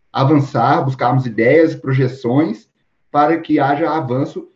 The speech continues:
não somente para as mulheres dentro das instituições, porque a partir do momento que as mulheres são valorizadas institucionalmente, não tem dúvidas que a qualidade do trabalho vai melhorar e toda a sociedade vai ganhar com isso.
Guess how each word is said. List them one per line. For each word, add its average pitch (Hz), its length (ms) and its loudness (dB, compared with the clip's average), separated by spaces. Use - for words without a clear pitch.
não 160 240 0
somente 202 360 -2
para 214 160 2
as 220 80 -4
mulheres 175 380 4
dentro 185 160 -8
das 196 80 -14
instituições, 156 460 -6
porque 160 480 -2
a - 40 -20
partir 180 200 -6
do 208 60 -4
momento 196 280 -2
que 180 80 -6
as 165 80 -4
mulheres 147 300 0
são 147 160 -6
valorizadas 127 680 -4
institucionalmente, 139 1160 -8
não 151 80 -4
tem 208 180 -2
dúvidas 175 300 -2
que - 80 -6
a 151 60 -4
qualidade 139 400 0
do - 40 -12
trabalho 127 320 -2
vai 143 120 -2
melhorar 151 520 2
e 165 60 -4
toda 160 240 -2
a - 20 -14
sociedade 135 520 -6
vai 147 100 -2
ganhar 143 300 -4
com 214 80 -8
isso. 107 360 -6